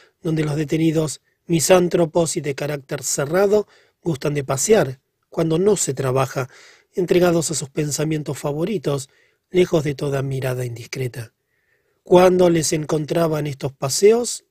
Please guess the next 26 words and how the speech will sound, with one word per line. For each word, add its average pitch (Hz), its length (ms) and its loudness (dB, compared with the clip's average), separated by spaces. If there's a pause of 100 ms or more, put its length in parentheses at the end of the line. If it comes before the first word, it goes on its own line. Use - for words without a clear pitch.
(160)
complacíame 175 720 0
en 160 80 -2
observar 139 560 -4 (260)
sus 156 220 -2
rostros 143 500 -4
tristes - 480 -4
y 139 60 -4
sombríos, 151 680 0 (440)
tratando 170 500 4
de 160 100 -2
adivinar 143 640 -4 (200)
sus - 260 -4
pensamientos. 123 1160 -8 (560)
Uno 180 320 6
de 170 80 6
los 165 140 2
penados 185 540 2
se - 80 2
entretenía 196 580 0
contando 196 460 0
invariablemente 165 840 2
las 139 200 -4
estacas 139 420 -6
de 143 60 -4
la 135 80 -4
empalizada. 135 720 -4